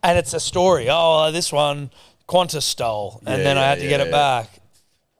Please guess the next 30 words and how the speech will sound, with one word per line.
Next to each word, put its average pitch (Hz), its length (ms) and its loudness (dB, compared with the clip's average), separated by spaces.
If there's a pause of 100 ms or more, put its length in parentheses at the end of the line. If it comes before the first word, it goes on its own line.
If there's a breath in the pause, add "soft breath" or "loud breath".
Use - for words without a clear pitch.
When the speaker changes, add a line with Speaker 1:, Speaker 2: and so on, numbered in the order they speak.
Speaker 2:
Yeah, 110 160 -4
I 107 60 -4
got 120 160 0
this 104 120 -6
'cause 101 200 -8
Qantas 95 260 -6
stole 82 260 -6
two - 120 -10
of 85 80 -8
them. 80 80 -6
Speaker 1:
Stole 123 340 -2
two 127 140 -6
of 120 180 -4
them 113 120 -12
and 110 100 -14
then 107 220 -14 (800 loud breath)
Speaker 2:
You 101 80 -10
know, 85 220 -10 (280)
obviously 104 320 -6
that 92 160 -6
may 95 100 -8
or 87 80 -8
may 90 140 -12
not 85 160 -16
be - 60 -20
true, 90 400 -12
but, 85 160 -16 (2000)
uh, - 100 -18 (160)
you 95 140 -16
know, 76 160 -16